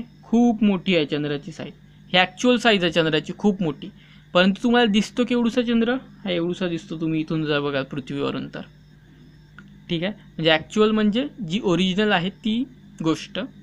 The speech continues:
ॲक्च्युअल. अपरंट म्हणजे जी तुम्हाला दिसत आहे ती. ॲक्च्युअली तर खूप मोठा आहे, याच्यापेक्षाही मोठा आहे. ठीक आहे, परंतु अपरंट म्हणजे दिसणारी किती आहे? खूप छोटा दिसतोय तो, स्मॉल दिसतोय. ठीक आहे, तर हा फरक आहे ॲक्च्युअल आणि अपरंटमध्ये.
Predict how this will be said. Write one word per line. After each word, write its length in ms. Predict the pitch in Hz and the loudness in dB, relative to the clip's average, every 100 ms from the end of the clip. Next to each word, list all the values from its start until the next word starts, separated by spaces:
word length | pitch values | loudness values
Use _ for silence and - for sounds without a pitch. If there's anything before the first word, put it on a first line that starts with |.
| - | -10
ॲक्च्युअल. 440 | 202 - - 170 226 - - - - | -8 -8 -6 -6 -6 -10 -20 -20 -6
अपरंट 460 | - - 208 233 233 | -2 2 4 4 2
म्हणजे 300 | 226 208 254 | 2 0 -2
जी 160 | 196 214 | -2 -2
तुम्हाला 240 | 214 202 226 | 2 2 2
दिसत 560 | 180 185 190 - 254 247 | 2 2 2 4 4 4
आहे 220 | 170 180 - | 0 -2 -4
ती. 220 | 220 147 - - - - - - - - - - | -2 -2 -4 -20 -20 -20 -20 -20 -20 -20 -20 -6
ॲक्च्युअली 440 | 143 - 220 214 | -6 -4 -4 0
तर 100 | 233 247 | 0 0
खूप 220 | - 294 | -2 -2
मोठा 220 | 285 254 175 | -2 0 0
आहे, 180 | 139 - - | 0 -6 -8
याच्यापेक्षाही 480 | 156 196 190 214 214 | -4 -4 -2 2 2
मोठा 260 | 180 - | 0 -4
आहे. 140 | 135 147 - - - | -10 -12 -20 -18 -10
ठीक 240 | 185 - | -10 -8
आहे, 80 | 339 - - - - - | -12 -14 -20 -20 -10 -2
परंतु 320 | 165 202 208 - | 2 0 0 -2
अपरंट 460 | 160 226 240 247 | 2 4 4 2
म्हणजे 220 | 202 190 | 0 -2
दिसणारी 440 | 175 175 - 214 220 | -2 -4 -2 0 0
किती 240 | 220 202 | -2 -2
आहे? 140 | 214 262 277 | -2 -2 -6
खूप 240 | 226 208 - | -8 -6 -6
छोटा 200 | 147 147 | -4 -6
दिसतोय 360 | 143 - 139 | -8 -12 -14
तो, 160 | - - | -14 -18
स्मॉल 400 | - - 160 143 135 | -14 -8 -4 -4 -6
दिसतोय. 340 | - - - - - - - - - - - - | -10 -18 -20 -20 -20 -20 -20 -20 -20 -20 -20 -10
ठीक 140 | 180 196 | -8 -6
आहे, 100 | 247 | -8
तर 80 | 180 | -6
हा 120 | 175 | -6
फरक 320 | 208 196 190 185 | -2 0 0 -2
आहे 160 | 185 | -6
ॲक्च्युअल 480 | 180 143 - 175 175 | -6 -10 -8 -6 -4
आणि 160 | 160 170 | -6 -6
अपरंटमध्ये. 600 | 160 143 135 135 131 | -4 -4 -4 -6 -12